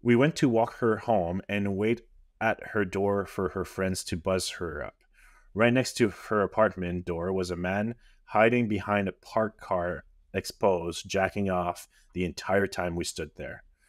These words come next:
My friend and I held hands and booked it all the way home after the girl got inside safely.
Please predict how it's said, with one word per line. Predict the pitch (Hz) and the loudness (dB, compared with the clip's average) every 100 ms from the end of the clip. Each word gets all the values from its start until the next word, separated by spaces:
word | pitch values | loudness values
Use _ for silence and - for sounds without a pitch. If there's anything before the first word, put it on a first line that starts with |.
| _ _ | _ _
My | 98 | -2
friend | 95 107 107 | 2 2 2
and | 104 104 | 2 2
I | 101 101 92 - | 2 2 -2 -4
held | 95 92 | -2 -2
hands | - 92 90 92 - | -4 -2 -2 -4 -6
and | 90 87 - _ | -6 -6 -8 _
booked | 104 - | -4 0
it | 110 - | -2 0
all | 98 104 | 0 2
the | |
way | 98 95 | 2 0
home | 92 90 | -2 -4
after | 87 - 90 | -4 -4 -6
the | 85 | -4
girl | - 90 87 | -4 -4 -4
got | 82 82 | -4 -4
inside | 82 76 82 78 | -4 -6 -6 -8
safely. | - 80 73 71 | -8 -10 -8 -14